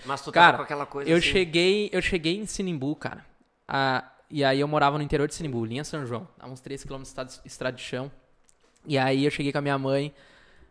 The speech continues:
Speaker 2: no carro, na carona, e ela, nós estacionamos assim na garagem o carro. Cara, sem mentira, eu chorei três horas sem parar dentro do carro. Eu disse, "Hum, perdi o ano, mãe." Só que daí juntou tudo, né?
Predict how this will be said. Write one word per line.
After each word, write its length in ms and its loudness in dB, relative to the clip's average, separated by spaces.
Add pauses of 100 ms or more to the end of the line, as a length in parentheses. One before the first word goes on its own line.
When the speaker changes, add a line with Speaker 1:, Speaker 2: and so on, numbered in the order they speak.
Speaker 2:
no 140 -6
carro, 400 4
na 80 -2
carona, 540 2
e 80 -2
ela, 580 2
nós 200 -2
estacionamos 580 -4
assim 240 -6
na 100 -4
garagem 480 2
o 40 -12
carro. 520 2 (480)
Cara, 260 6
sem 280 -2
mentira, 500 -8 (240)
eu 160 0
chorei 440 0 (200)
três 420 2
horas 380 4
sem 680 -6
parar 480 2
dentro 320 -2
do 80 -8
carro. 260 -18 (880)
Eu 100 -12
disse, 380 -12
"Hum, 260 -8 (140)
perdi 300 -2
o 120 -2
ano, 240 -4
mãe." 80 -20 (560)
Só 160 -4
que 140 -14
daí 260 0
juntou 260 -4
tudo, 300 -4
né? 140 -10